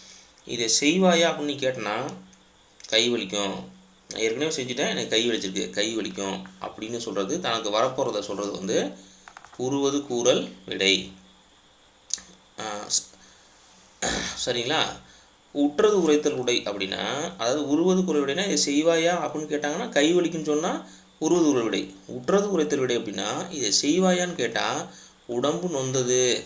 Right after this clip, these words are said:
அப்படின்னு சொல்றது. தனக்கு ஏற்கனவே நிகழ்ந்த அந்த இதை சொல்றது வந்து உற்றது உரைத்தல். உற்றது உரைத்தல். உருவது கூறல் அப்படின்னா, "கை வலிக்கும்" அப்படி சொல்றது. இனமொழி விடை அப்படின்னா,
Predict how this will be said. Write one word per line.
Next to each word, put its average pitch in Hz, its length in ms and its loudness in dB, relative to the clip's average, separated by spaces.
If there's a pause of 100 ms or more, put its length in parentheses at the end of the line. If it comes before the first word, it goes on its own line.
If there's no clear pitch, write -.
(100)
அப்படின்னு 120 240 -6
சொல்றது. 117 420 -6
தனக்கு 113 360 -4
ஏற்கனவே 135 540 0
நிகழ்ந்த 127 400 0
அந்த 110 380 0
இதை 135 180 2
சொல்றது 120 400 -2
வந்து 120 380 -2 (380)
உற்றது 151 600 0
உரைத்தல். 117 560 -2 (720)
உற்றது 139 480 -2
உரைத்தல். 120 500 -4 (220)
உருவது 185 560 -2
கூறல் 139 460 2
அப்படின்னா, 117 260 -6
"கை 135 240 2
வலிக்கும்" 110 480 -4 (540)
அப்படி 123 220 -2
சொல்றது. 104 380 -4 (1080)
இனமொழி 175 480 4
விடை 131 260 2
அப்படின்னா, 104 580 -4